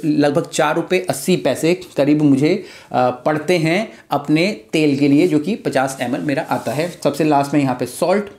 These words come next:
हम्म, सेकंड लास्ट है हमारा सॉल्ट। सॉल्ट मैंने लिया है यहाँ पे अस्सी रुपये का, अ, अ, अ, सॉल्ट लिया है मैंने यहाँ पे अस्सी ग्राम, माफ़ कीजिएगा, अस्सी ग्राम मैंने सॉल्ट लिया है।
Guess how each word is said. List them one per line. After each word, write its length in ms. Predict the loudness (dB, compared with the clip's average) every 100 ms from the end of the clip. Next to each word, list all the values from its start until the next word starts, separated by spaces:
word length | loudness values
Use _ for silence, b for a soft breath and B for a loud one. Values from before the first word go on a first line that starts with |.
| -6
हम्म, 120 | -6
सेकंड 280 | -2 0 2
लास्ट 220 | 2 2
है 60 | 0
हमारा 160 | 0
सॉल्ट। 300 | 0 -2 -2 -6 B B B 0
सॉल्ट 220 | 2 2
मैंने 180 | 2 2
लिया 180 | 2
है 60 | 4
यहाँ 120 | 2
पे 80 | 0
अस्सी 360 | -2 -4 2 2
रुपये 320 | 4 2 2
का, 120 | 0
अ, 320 | 2 2 0
अ, 140 | 0 2
अ, 180 | 2
सॉल्ट 400 | 0 0 0 0
लिया 160 | 0 2
है 100 | 4
मैंने 140 | 4
यहाँ 100 | 4
पे 60 | 2
अस्सी 280 | -4 -2 0
ग्राम, 260 | 2 0 0
माफ़ 200 | -2 2
कीजिएगा, 260 | 2 2 -2
अस्सी 240 | -2 0
ग्राम 160 | 2 2
मैंने 160 | 2
सॉल्ट 300 | 2 0 2
लिया 200 | 2 2
है। 200 | 2 -4